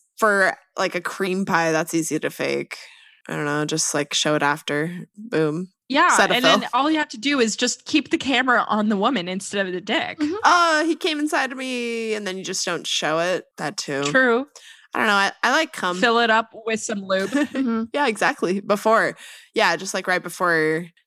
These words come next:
Speaker 1: Cetaphil, though, is one of they use on your face and shit.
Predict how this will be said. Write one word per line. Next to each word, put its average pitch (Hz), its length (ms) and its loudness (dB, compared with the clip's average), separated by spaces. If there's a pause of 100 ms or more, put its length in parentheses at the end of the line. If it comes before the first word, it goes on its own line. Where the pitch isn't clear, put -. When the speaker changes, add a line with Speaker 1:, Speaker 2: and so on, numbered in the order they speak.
Speaker 1:
Cetaphil, 190 760 0
though, 147 280 0
is - 400 -2
one 175 160 -2
of 160 160 -4
they 160 120 2
use 151 280 0
on 151 100 0
your 147 180 0
face 147 460 -2
and 156 160 -8
shit. 165 340 -4